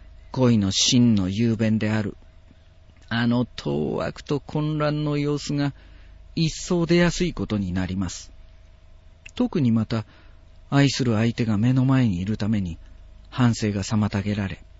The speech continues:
征服されてしまいたいような気持ちになってしまうのです。子爵様、相手はあなたに、もう手紙をくれるなと言っているのです。ですから、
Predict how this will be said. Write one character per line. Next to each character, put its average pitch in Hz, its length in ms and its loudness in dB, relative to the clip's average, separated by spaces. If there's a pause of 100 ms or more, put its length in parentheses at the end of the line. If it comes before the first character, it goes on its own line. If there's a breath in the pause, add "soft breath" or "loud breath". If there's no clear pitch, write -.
(560 soft breath)
征 120 340 4
服 117 200 -6
さ 120 160 0
れ 120 100 2
て 123 120 -4
し - 140 -2
ま 117 160 4
い 117 60 2
た 113 140 0
い 117 80 0
よ 123 120 2
う - 40 2
な 90 100 -2
気 - 160 -6
持 101 140 0
ち 104 140 -2
に 104 120 2
な 104 140 0
っ - 40 -16
て 80 120 -8
し - 140 -4
ま 98 140 0
う 92 60 -2
の 92 120 -6
で - 120 -16
す。 - 220 -18 (2000)
子 - 220 -4
爵 - 260 -8
様、 98 320 -6 (1300 soft breath)
相 135 280 2
手 151 140 0
は 127 180 2
あ 123 60 4
な 139 160 4
た 117 120 -2
に、 113 240 0 (600)
も 160 340 2
う 127 60 0
手 156 180 -2
紙 165 340 2
を 156 80 -2
く 170 220 -2
れ 175 140 2
る 180 120 0
な 139 160 2
と 92 100 -4
言 98 80 -6
っ - 20 -14
て - 140 -4
い 101 60 0
る 107 100 0
の 90 140 -4
で 73 120 -12
す。 - 180 -18 (960)
で 123 120 0
す - 100 -6
か 98 120 -6
ら、 82 140 -6